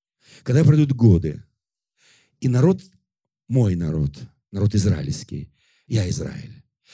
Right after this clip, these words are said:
будет выходить в землю обетованную. Я тебя очень прошу, чтобы ни одна моя кость не осталась в земле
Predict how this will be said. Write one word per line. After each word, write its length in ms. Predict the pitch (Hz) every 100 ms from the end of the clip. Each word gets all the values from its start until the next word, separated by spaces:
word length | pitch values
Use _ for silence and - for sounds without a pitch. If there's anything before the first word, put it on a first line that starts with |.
| - -
будет 480 | 117 202 - 202 - - _ _ -
выходить 540 | 131 139 139 151 170
в 60 | 107
землю 320 | 147 147 139
обетованную. 920 | 120 - 127 113 76 76 73 69 80 _ _ _ _ _ _ _
Я 160 | 139 151
тебя 120 | 147
очень 180 | 117 117
прошу, 500 | 95 98 - - - - _ _ _ _ _ _
чтобы 280 | - 135 135
ни 100 | 147
одна 280 | 160 196
моя 220 | 185 165 151
кость 540 | - - - - 226 - _ _ _ -
не 80 | 87
осталась 480 | - - 139 165 139
в 80 |
земле 500 | 127 101 92 92 92